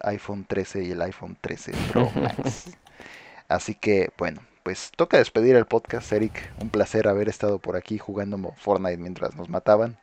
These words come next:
Speaker 1: y platicábamos.
Speaker 2: Ya te la sabes.
Speaker 1: Y pues nada, a ver de qué sale el siguiente podcast, a ver de qué chingados hablamos, porque pues la
Speaker 2: Y a
Speaker 1: neta no
Speaker 2: ver
Speaker 1: tenemos
Speaker 2: cuándo,
Speaker 1: temas.
Speaker 2: porque aquí
Speaker 1: <laughs> Ah,
Speaker 2: vas a
Speaker 1: y a ver cuándo, claro.
Speaker 2: <laughs>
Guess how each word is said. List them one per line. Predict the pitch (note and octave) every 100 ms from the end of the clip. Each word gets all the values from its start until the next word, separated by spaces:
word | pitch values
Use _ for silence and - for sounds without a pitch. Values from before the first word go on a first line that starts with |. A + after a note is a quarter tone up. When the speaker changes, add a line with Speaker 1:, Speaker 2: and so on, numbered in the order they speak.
| -
Speaker 1:
y |
platicábamos. | G#2 F#2+ G2+ - A#2+ A#2+ A#2+ - _ _ _ _ _ _ _ -
Speaker 2:
Ya | A#2
te | -
la | A2+
sabes. | A#2 C#3 C#3 - - - - - - - - - -
Speaker 1:
Y | G#2
pues | - G#2 G2+ F#2+ F#2+ F#2
nada, | G2+ F2+ E2 - -
a |
ver | G#2+ A2
de | A2
qué | -
sale | - A#2 A2+
el |
siguiente | G#2+ G2+ G#2 -
podcast, | - A#2 B2 A#2
a | G#2
ver | A2
de | A2
qué | A#2+
chingados | - G#2+ G#2+ G#2+
hablamos, | F#2+ G2+ G#2 A2+ -
porque | F#2+ -
pues | - -
la | B2
Speaker 2:
Y | A#2+
a |
Speaker 1:
neta | A2
no |
Speaker 2:
ver | A#2+
Speaker 1:
tenemos | C3 A2 A2+ G#2+
Speaker 2:
cuándo, | G#2
Speaker 1:
temas. | B2+ B2
Speaker 2:
porque | A2 A2
aquí | - A2+
Speaker 1:
<laughs> |
Ah, | A#2+
Speaker 2:
vas | A#2 -
a | F3
Speaker 1:
y |
a | -
ver | F3+ E3+
cuándo, | - D3 E3+ D#3+
claro. | - C#3+ F3
Speaker 2:
<laughs> | G2